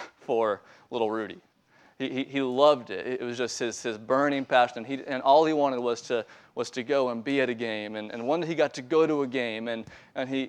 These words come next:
called back to his dad and said, "You gotta be here. It's just, it's amazing. It's glorious." And so actually at the game, not on a T V, it's, it's even more glorious. And so the, the, the movie Rudy just, just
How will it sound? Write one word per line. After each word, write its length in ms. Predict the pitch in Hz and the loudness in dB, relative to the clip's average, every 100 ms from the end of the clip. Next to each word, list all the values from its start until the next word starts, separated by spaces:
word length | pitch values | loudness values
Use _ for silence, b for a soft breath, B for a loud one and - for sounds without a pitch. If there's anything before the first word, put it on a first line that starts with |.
| - | -4
called 240 | - 151 147 | 4 6 8
back 180 | 143 143 | 4 4
to 60 | |
his 120 | 143 | -6
dad 280 | 120 131 135 | -2 4 6
and 80 | 127 | 4
said, 140 | 156 | 0
"You 60 | 165 | -2
gotta 240 | 185 170 | -2 0
be 260 | 147 175 180 | 0 2 2
here. 220 | 170 143 | 4 4
It's 100 | 143 | 2
just, 260 | 185 156 - | 0 -2 -4
it's 140 | 165 | -2
amazing. 640 | 156 156 170 196 196 151 | -2 2 4 6 6 2
It's 160 | 127 - | -2 -4
glorious." 720 | 143 139 208 196 135 110 - | -2 4 6 6 4 0 -4
And 100 | 139 | -8
so 300 | - 143 127 B B B | 0 2 2 B B B
actually 340 | 156 151 147 147 | 6 6 -2 6
at 260 | 165 185 | 6 6
the 60 | 165 | 2
game, 240 | 147 139 | -2 2
not 180 | 143 151 | 2 2
on 100 | 170 | 0
a 40 | |
T 240 | 143 160 156 | -4 -6 -4
V, 200 | 147 139 | -2 -2
it's, 140 | 123 | -4
it's 160 | 143 156 | -8 -2
even 220 | 151 143 | -2 2
more 200 | 156 190 | 2 4
glorious. 680 | 147 131 104 95 - - - b b b b _ - | 2 0 -2 -6 -12 -14 -16 b b b b _ -6
And 120 | 156 | 0
so 140 | 170 160 | 4 4
the, 100 | 160 | 2
the, 160 | 165 - | -4 -2
the 100 | 160 | 0
movie 280 | 180 214 170 | 2 4 6
Rudy 340 | 170 190 170 | 8 6 4
just, 320 | 151 143 - | 0 -2 -2
just 320 | 151 - - | -4 -4 -8